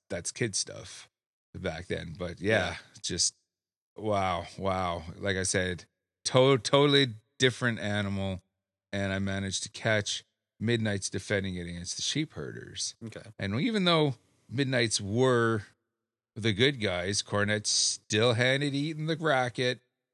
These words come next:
Speaker 1: He cracked one of the Sheep Herders and <laughs> scored, and scored the pin.
Speaker 2: Hmm.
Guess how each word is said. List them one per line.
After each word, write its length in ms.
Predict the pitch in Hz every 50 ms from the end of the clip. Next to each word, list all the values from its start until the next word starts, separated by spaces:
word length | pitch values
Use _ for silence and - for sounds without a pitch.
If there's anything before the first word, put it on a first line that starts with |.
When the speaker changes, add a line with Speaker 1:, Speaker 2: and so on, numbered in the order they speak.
| _ _ _ _ _ -
Speaker 1:
He 100 | 107 110
cracked 400 | 101 - - 131 131 135 127 -
one 360 | 107 107 117 123 135 147 143
of 160 | 143 135 123
the 80 | 131 135
Sheep 340 | - - - 135 131 113 -
Herders 640 | 123 123 120 120 117 120 120 117 117 117 120 - -
and 440 | - 101 107 104 107 104 104 110 - _ -
<laughs> 320 | 147 156 - - _ _ -
scored, 460 | - - - 135 143 139 143 139 - - - - -
and 200 | 90 117 113 104
scored 340 | - - - 123 120 120 113
the 60 | 117 113
pin. 500 | - - 139 156 165 151 113 98 98 - _ - -
Speaker 2:
Hmm. 180 | 123 120 110